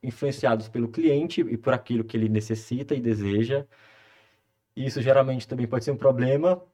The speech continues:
porque pra o design convencer o cliente de que n-, nem sempre o que ele quer é o que ele precisa ou é o que é ideal, né? Então, aí vai, vai, entra muito a nossa,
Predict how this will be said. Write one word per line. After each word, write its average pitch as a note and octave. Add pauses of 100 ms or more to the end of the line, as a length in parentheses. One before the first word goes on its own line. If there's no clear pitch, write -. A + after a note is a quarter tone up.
porque A#2+
pra A2+
o D3
design B2
convencer C3
o A2+
cliente A2
de A#2
que A2+
n-, A#2+ (280)
nem C3+
sempre C3
o -
que B2
ele A2+ (100)
quer A#2 (140)
é A#2
o A2+
que A2
ele A2
precisa B2
ou A#2
é A2+
o A2
que A2+
é A2
ideal, A2 (840)
né? A2
Então, A#2
aí A2+
vai, A2
vai, G#2+
entra A2
muito A#2
a A#2+
nossa, A#2